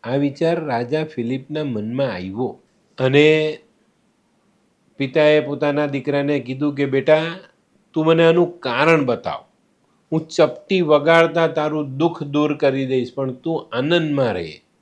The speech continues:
અને આ વાત સાંભળીને સિકંદરે પોતાની આંખના આંસુઓને લૂછતા લૂછતા કીધું કે, "પિતાજી, મારા દુઃખનું કારણ તમે છો." અને આ વાત સાંભળીને રાજા ફિલિપને બહુ મોટો આંચકો લાગ્યો.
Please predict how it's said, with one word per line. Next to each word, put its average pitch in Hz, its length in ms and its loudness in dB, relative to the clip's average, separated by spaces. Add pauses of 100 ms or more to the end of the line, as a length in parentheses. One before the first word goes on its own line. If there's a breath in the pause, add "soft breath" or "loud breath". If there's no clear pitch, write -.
(280)
અને 127 180 0
આ 147 240 2
વાત 156 300 2
સાંભળીને 156 600 0
સિકંદરે 147 680 -2
પોતાની 143 540 -4
આંખના 143 920 -6 (100)
આંસુઓને 139 840 -2
લૂછતા 135 540 -2
લૂછતા 139 460 -4
કીધું 131 800 -6 (120)
કે, 123 100 -10
"પિતાજી, 139 720 -2
મારા 131 420 0
દુઃખનું 135 680 -6
કારણ 135 440 -6
તમે 147 520 -2 (100)
છો." 110 100 -16 (160)
અને 120 300 0
આ 135 240 2
વાત 131 340 2
સાંભળીને 127 600 0
રાજા 120 340 0
ફિલિપને 120 440 -2
બહુ 131 200 0
મોટો 113 320 -2
આંચકો 127 500 -2
લાગ્યો. 117 420 -2